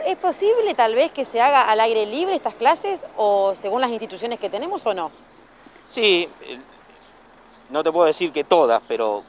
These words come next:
Speaker 2: creería que todas, y si no, eh, la mayoría, el noventa por ciento, eh,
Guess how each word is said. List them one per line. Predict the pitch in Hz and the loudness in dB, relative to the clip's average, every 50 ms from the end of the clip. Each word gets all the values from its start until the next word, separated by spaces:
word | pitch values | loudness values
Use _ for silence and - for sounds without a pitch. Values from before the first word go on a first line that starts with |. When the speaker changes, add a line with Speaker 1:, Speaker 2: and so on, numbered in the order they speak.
| - - | -12 -10
Speaker 2:
creería | 131 120 120 127 139 170 180 185 147 | -6 -4 -4 -4 -2 0 2 0 0
que | 120 120 - | 0 -6 -6
todas, | - 175 170 156 143 143 160 165 - | -4 -2 0 0 2 0 -2 -2 -6
y | 139 123 | -16 -18
si | - - 110 | -18 -16 -10
no, | 117 139 156 180 180 - - - | -6 -2 -2 -2 -2 -4 -8 -12
eh, | 110 110 107 104 104 101 98 95 95 95 92 95 92 95 | -10 -10 -8 -8 -6 -6 -6 -6 -8 -8 -10 -10 -10 -8
la | 98 107 | -8 -8
mayoría, | 110 104 98 - - 107 123 156 165 147 | -6 -8 -10 -8 -8 -8 -6 -2 -2 -2
el | 127 | -2
noventa | 113 113 127 143 151 135 127 | -4 -6 -6 -6 -4 -4 -6
por | 120 123 120 | -4 -6 -10
ciento, | - - 143 151 160 156 170 180 185 - _ _ _ _ _ _ - | -8 -8 -8 -8 -6 -4 -4 -6 -6 -6 _ _ _ _ _ _ -12
eh, | - 113 110 107 107 | -8 -6 -4 -4 -6